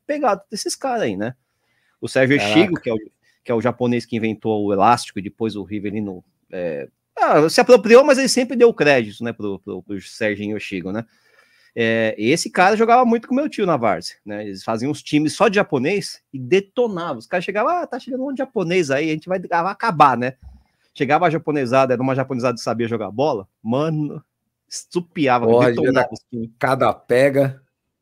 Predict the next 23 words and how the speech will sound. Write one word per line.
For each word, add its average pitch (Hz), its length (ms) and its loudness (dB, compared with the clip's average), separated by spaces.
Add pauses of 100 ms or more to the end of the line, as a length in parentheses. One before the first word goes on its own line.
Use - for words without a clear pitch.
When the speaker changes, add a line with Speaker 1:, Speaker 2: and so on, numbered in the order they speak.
(360)
Speaker 1:
Não, 220 300 6
eles 117 140 0
acabavam 202 420 2
com 269 140 -2
o - 20 0
jogo, 170 240 4
eles 147 160 -2
eram, 190 340 4
eles 175 240 0
eram 226 220 0
bom 269 140 0
de 294 80 0
bola, 180 340 2
né? 147 140 -4
Eu 123 80 -4
vi 160 100 -6
o 294 60 -6
meu 254 100 -2
tio 127 240 -8
jogar, 117 500 -4 (220)
pô, 381 240 0 (160)
que 339 140 -8
isso? 254 360 0